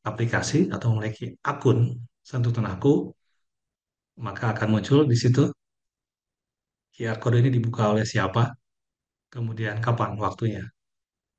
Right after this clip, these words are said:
Sehingga ketika, eh, kita melihat seperti ini, kita bisa yakin bahwa Q R kode ini memang unik dan hanya dibuka oleh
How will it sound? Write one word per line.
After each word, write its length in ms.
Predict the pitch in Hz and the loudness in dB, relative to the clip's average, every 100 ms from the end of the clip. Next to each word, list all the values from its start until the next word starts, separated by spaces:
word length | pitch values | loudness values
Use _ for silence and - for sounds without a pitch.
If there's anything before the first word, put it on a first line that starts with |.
| _ _ _ - | _ _ _ -20
Sehingga 500 | - 101 107 120 127 - - - | -14 -6 -2 -2 -2 -12 -20 -12
ketika, 640 | 123 117 107 107 104 - - _ _ _ _ - | -6 -4 0 2 2 -2 -14 _ _ _ _ -12
eh, 320 | 120 104 104 107 - - _ _ _ _ _ _ _ _ _ _ | -8 -8 -10 -14 -18 -20 _ _ _ _ _ _ _ _ _ _
kita 200 | 123 117 | -6 0
melihat 640 | 110 110 - 117 113 110 - | 2 2 4 6 6 6 4
seperti 400 | 113 113 113 110 | 6 8 8 10
ini, 160 | 127 180 185 - _ _ _ _ | 10 10 6 0 _ _ _ _
kita 80 | - 113 | -10 -6
bisa 280 | 117 107 104 - - _ _ _ _ _ _ 131 | -4 -2 -4 -4 -12 _ _ _ _ _ _ -6
yakin 480 | 131 117 117 123 | -2 2 4 4
bahwa 560 | 104 104 - 123 131 135 - _ _ _ _ | 2 2 6 8 8 4 -4 _ _ _ _
Q 40 | 139 | 0
R 120 | 123 123 | 2 2
kode 200 | 117 110 | 2 4
ini 120 | 120 | 4
memang 360 | 117 107 104 117 - | 4 2 -6 -12 -14
unik 300 | 117 104 147 - - _ _ _ _ _ | -10 -2 -2 -2 -12 _ _ _ _ _
dan 400 | 104 107 107 104 120 _ _ _ _ _ _ _ _ _ _ _ _ _ _ _ - | -14 -12 -12 -16 -20 _ _ _ _ _ _ _ _ _ _ _ _ _ _ _ -4
hanya 140 | 120 | -2
dibuka 240 | 117 110 - 107 | 0 0 0 2
oleh 160 | 107 | 0